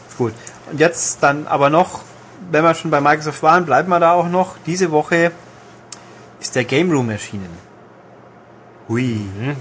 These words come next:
Speaker 2: Wir haben ja schon mehrmals darüber berichtet, also das ist dieses, das Spiel von Arcade-Klassikern auf der dreihundertsechzig, ähm, so mit Spielhallen-Flair, mit
Speaker 1: Mhm.
Speaker 2: Spiele kaufen, Spiele antesten für
Speaker 1: vierzig
Speaker 2: für
Speaker 1: Punkte.
Speaker 2: vierzig Punkte.
Speaker 1: Also
Speaker 2: Und das ist jetzt,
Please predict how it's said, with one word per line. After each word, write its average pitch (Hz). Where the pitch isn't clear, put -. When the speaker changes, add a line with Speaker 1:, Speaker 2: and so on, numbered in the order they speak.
Speaker 2:
Wir 107
haben 107
ja 113
schon 110
mehrmals 113
darüber 113
berichtet, 120
also 107
das 107
ist 107
dieses, 107
das 110
Spiel 127
von 127
Arcade-Klassikern 139
auf 120
der 113
dreihundertsechzig, 117
ähm, 110
so 104
mit 104
Spielhallen-Flair, 139
mit 113
Speaker 1:
Mhm. 147
Speaker 2:
Spiele 120
kaufen, 127
Spiele 110
antesten 120
für 117
Speaker 1:
vierzig 123
Speaker 2:
für -
Speaker 1:
Punkte. 120
Speaker 2:
vierzig 117
Punkte. 120
Speaker 1:
Also 139
Speaker 2:
Und 127
das 113
ist 113
jetzt, -